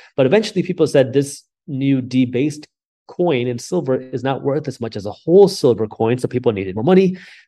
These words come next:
causing more inflation. And eventually that was one of the big drivers to the collapse of the Roman Empire. Now, in the last modern history, if you look at the last few hundred years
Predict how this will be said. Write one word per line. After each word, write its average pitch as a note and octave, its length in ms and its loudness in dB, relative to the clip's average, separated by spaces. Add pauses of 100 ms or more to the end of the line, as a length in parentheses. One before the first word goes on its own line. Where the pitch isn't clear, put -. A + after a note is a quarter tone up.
causing D#3+ 340 4
more D3 100 4
inflation. B2 580 0
And B2 120 -4
eventually B2+ 480 0 (100)
that A#2+ 240 -2
was B2 220 -4
one A#2+ 180 -2
of A2+ 80 -4
the A2 280 -4 (300)
big B2+ 220 0
drivers G#2+ 460 0
to - 100 -12
the G2+ 80 -8
collapse G2 480 -6
of F#2+ 280 -8
the G3+ 80 -2
Roman F2+ 280 -2
Empire. A#2 460 -6 (420)
Now, B2 140 0
in C3 80 -2
the B2 60 4
last C3 360 -2 (580)
modern D#3+ 600 2
history, A2+ 520 -4
if B2 80 -6
you B2+ 60 -2
look A#2+ 200 -2
at B2 60 -4
the B2 60 -2
last A2 280 -4
few A2 180 -4
hundred G#2+ 220 -6
years D3 520 2